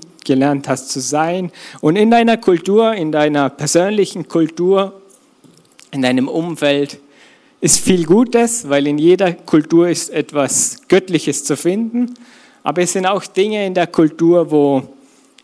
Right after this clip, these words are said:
wo nichts <laughs> oder nicht, äh, von Gott sind oder nichts von Gott haben, genau. Oder eine gewisse Zerbrochenheit drinnen ist,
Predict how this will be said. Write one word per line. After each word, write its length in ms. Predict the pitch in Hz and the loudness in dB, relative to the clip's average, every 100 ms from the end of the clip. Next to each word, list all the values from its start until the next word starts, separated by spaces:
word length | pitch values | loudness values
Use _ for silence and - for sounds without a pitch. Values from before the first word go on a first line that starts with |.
| - | -20
wo 640 | 131 131 127 127 123 120 - - - _ _ _ _ _ _ _ _ _ | -8 -4 0 0 0 -4 -10 -20 -20 _ _ _ _ _ _ _ _ _
nichts 480 | 151 180 - - 233 226 - 175 - | -2 -2 -2 -4 -2 -2 -4 -12 -14
<laughs> 380 | - - 240 - | -14 -14 -12 -8
oder 200 | 143 135 | -4 -2
nicht, 500 | 156 - - - - - - _ | -2 -2 -6 -10 -18 -20 -20 _
äh, 140 | - 123 | -12 -10
von 260 | - 135 | -6 -6
Gott 280 | 135 156 165 | 0 -2 -2
sind 360 | - 160 165 165 | -4 -2 -2 -2
oder 240 | 139 135 | -2 0
nichts 420 | 135 156 - - | 0 -2 -4 -12
von 280 | - 139 135 | -8 -4 -2
Gott 260 | 131 143 - | 0 -2 0
haben, 420 | 127 131 123 120 | 0 0 -2 -6
genau. 400 | 123 123 120 107 - - _ _ _ _ _ - _ | -2 0 0 -4 -12 -20 _ _ _ _ _ -20 _
Oder 240 | - 135 139 | 0 4 4
eine 260 | 139 135 | 4 2
gewisse 480 | 131 139 151 - 131 | 0 0 0 -2 -4
Zerbrochenheit 840 | - 139 139 180 185 190 151 147 147 | -4 -4 0 0 -2 -8 -2 -2 -2
drinnen 440 | 160 147 143 139 | -4 -2 -2 -2
ist, 420 | 131 131 - - | -2 -4 -8 -14